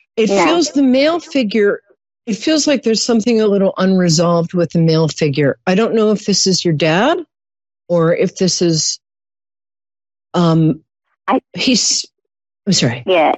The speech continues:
Speaker 2: I, it, it could be my dad or my grandfather, because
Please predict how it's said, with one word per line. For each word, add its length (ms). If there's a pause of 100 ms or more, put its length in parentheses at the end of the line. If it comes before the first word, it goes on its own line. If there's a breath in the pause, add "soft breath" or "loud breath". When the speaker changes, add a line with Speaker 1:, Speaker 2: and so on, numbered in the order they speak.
(140)
Speaker 2:
I, 80
it, 200 (160)
it 140
could 180
be 120
my 280
dad 400
or 120
my 220 (160)
grandfather, 760
because 360